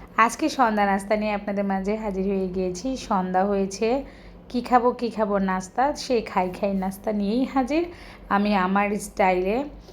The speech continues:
আপনাদের সাথে শেয়ার করব চিকেন ফ্রাই কীভাবে বাসায় তৈরি করি। একটা ব্রয়লার মুরগিকে কেটে কিউব কিউব করে নিয়েছি এবং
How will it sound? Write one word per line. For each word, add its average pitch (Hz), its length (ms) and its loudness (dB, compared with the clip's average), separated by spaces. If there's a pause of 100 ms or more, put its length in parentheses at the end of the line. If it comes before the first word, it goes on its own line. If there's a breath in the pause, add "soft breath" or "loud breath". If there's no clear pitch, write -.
(180 loud breath)
আপনাদের 202 380 0
সাথে 202 260 -2
শেয়ার 190 320 2 (140)
করব 185 220 0 (360)
চিকেন 202 380 -4
ফ্রাই 214 160 0 (100)
কীভাবে 202 340 0
বাসায় 180 420 -4
তৈরি 175 320 -2
করি। 180 180 -2 (480 loud breath)
একটা 240 200 0 (100)
ব্রয়লার 202 420 4
মুরগিকে 208 500 -2 (140)
কেটে 214 260 -4 (100)
কিউব 202 280 -4
কিউব 202 240 -6
করে 190 220 0 (100)
নিয়েছি 185 360 -2 (320)
এবং 180 320 2